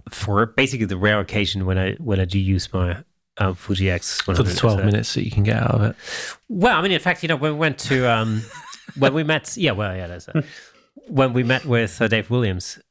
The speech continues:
Speaker 1: um, back in Wales, I showed a lot of the behind the scenes stuff
Speaker 2: Yeah.
Speaker 1: with that. And, and
Speaker 2: Yeah.
Speaker 1: to be honest, a-, again, the idea is, you know, if I can make it look cool straight out of camera, then I don't really have to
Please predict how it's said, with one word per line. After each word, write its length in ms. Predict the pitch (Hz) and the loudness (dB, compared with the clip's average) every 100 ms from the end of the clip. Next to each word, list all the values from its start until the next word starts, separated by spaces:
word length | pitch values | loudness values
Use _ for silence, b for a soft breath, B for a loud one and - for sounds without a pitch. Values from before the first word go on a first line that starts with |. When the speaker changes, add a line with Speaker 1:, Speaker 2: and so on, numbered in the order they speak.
| - | -6
Speaker 1:
um, 140 | 98 | -4
back 160 | 95 107 | 0 0
in 120 | 101 | 2
Wales, 280 | 135 98 95 | 2 2 0
I 80 | 135 | -2
showed 220 | - 107 | 0 2
a 40 | |
lot 120 | 98 | 2
of 80 | 104 | 0
the 100 | - | -2
behind 280 | 98 98 98 | -2 0 0
the 40 | 92 | 0
scenes 280 | - 101 - | -2 -2 -2
stuff 380 | - - - - | -8 -10 -12 -2
Speaker 2:
Yeah. 180 | 101 92 | 0 2
Speaker 1:
with 140 | 98 | 0
that. 160 | - 98 | -2 0
And, 140 | 135 | 0
and 160 | - 147 | 2 2
Speaker 2:
Yeah. 60 | 101 | 2
Speaker 1:
to 140 | 139 | 2
be 140 | 120 | 4
honest, 400 | 170 131 107 - - B B B _ _ _ - | 2 2 -2 -6 -14 B B B _ _ _ -16
a-, 160 | - - | -16 -10
again, 480 | 117 165 175 110 110 | -4 0 0 0 -2
the 120 | 139 | 0
idea 360 | 120 110 139 135 | 0 2 2 2
is, 420 | 120 107 - - _ | 0 -2 -4 -10 _
you 100 | 131 | 0
know, 320 | 110 101 107 - | 2 2 -2 -8
if 120 | - | -8
I 40 | |
can 120 | 139 143 | -2 0
make 200 | 131 127 | -2 -4
it 100 | 120 | -6
look 160 | 117 | -6
cool 320 | - 120 110 110 | -4 -2 -2 -6
straight 300 | - 127 113 | -2 -2 0
out 80 | |
of 160 | 107 - | -6 -8
camera, 380 | - 190 180 110 | -8 -4 0 2
then 100 | 107 | 0
I 60 | |
don't 200 | 101 117 | 0 -2
really 200 | 107 117 104 | -2 0 0
have 220 | 101 - | -4 -8
to 300 | - 107 98 | -2 -2 -2